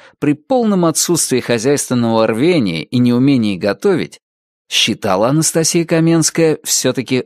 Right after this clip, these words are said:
очень хорошо. Если по молодости лет она ухитрялась покупать массу ненужных продуктов, без которых можно было бы прекрасно обойтись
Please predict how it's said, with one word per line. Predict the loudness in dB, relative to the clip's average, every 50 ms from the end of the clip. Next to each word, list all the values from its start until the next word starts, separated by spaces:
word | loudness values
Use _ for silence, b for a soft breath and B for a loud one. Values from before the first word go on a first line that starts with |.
| _ _ _
очень | -2 -2 -2 0 -2 -4 -4 -6 -8 -10
хорошо. | -10 -8 -8 -8 -6 -6 -4 -4 -4 -6 -8 -12 -12 -18 _ _ _ _ _ _ _ _ b b b b b
Если | b 0 2 2 2 2 2 0 0
по | 2 2 0 2
молодости | 2 2 0 0 0 0 -2 0 -2 0
лет | 0 0 0 0
она | 0 2 2 2
ухитрялась | 0 0 -2 -4 0 0 2 2 2 0 0 -4
покупать | -6 -8 -4 -4 -6 -2 -2 -2 -2 -2 -2
массу | -2 0 0 0 -2 -2 -6 -6 -6
ненужных | -4 -2 0 0 0 0 -2 -6 -8 -10 -10 _
продуктов, | -4 -4 -2 0 -2 -4 -4 _ -18 -18 -18 -18 B B B B B B B
без | -4 -2 -2 0
которых | 0 0 0 2 -2 0 0
можно | 0 0 0 2 0 0
было | 2 2 2
бы | 2 0 -2
прекрасно | -2 -4 -4 -4 -4 -4 -2 0 0 0 0 -2 -2 -4
обойтись | -4 -2 -2 -2 -2 -2 -6 -10 -12 -10 -8 -8 -10 -10